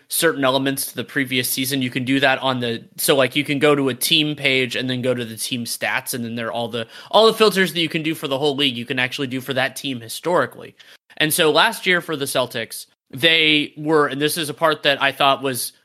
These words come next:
not going to continue, though their defense improved a lot over the years, that they gave up the second lowest three-point shooting percentage in the league last year.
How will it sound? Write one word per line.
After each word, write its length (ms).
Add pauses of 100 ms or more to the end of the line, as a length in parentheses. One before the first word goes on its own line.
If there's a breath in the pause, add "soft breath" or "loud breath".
not 360
going 180
to 60
continue, 420
though 140
their 120
defense 400
improved 360
a 20
lot 160
over 160
the 80
years, 300
that 200 (260 loud breath)
they 100
gave 160
up 140
the 60
second 320
lowest 380
three-point 560
shooting 380
percentage 420
in 120
the 40
league 180
last 320
year. 220